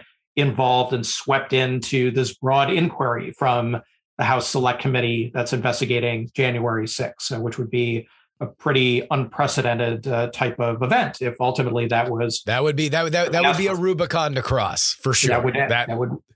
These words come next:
Speaker 1: unquestionably be a Rubicon. And, and then the third element, which is, uh, w-, which is really coming sort of to, uh, to, to the, the fire of debate of, uh, of Capitol Hill and, and Washington, D C,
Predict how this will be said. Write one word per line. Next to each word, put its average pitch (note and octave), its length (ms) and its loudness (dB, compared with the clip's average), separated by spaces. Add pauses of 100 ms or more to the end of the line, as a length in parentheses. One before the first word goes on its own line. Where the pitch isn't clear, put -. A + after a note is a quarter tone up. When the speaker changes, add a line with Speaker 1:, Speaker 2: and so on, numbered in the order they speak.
Speaker 1:
unquestionably E3+ 840 2
be C3 140 4
a C3 60 4
Rubicon. B2 640 2 (420)
And, - 160 0
and A3 100 4
then G#3+ 240 4
the G3+ 80 2
third A#3 300 2
element, F#3 360 4
which D3 240 -2
is, C3+ 600 2
uh, C#3 140 -2
w-, D3 280 0
which F#3 240 0
is C3 140 2
really C#3 180 4
coming C3 540 2 (100)
sort C#3 320 0
of C3+ 120 0
to, B2 380 4
uh, A#2+ 340 2
to, C3 220 -4
to - 120 -6
the, A#2+ 340 2 (400)
the D#3 80 0
fire D3+ 480 2
of B2+ 80 0
debate C3+ 440 2
of, B2 340 0
uh, C#3+ 140 -2
of B2+ 140 -2
Capitol C3 380 2
Hill C3 400 2
and, A#2 240 -2
and B2+ 100 -2
Washington, C3 480 2
D B2 140 0
C, C3 500 2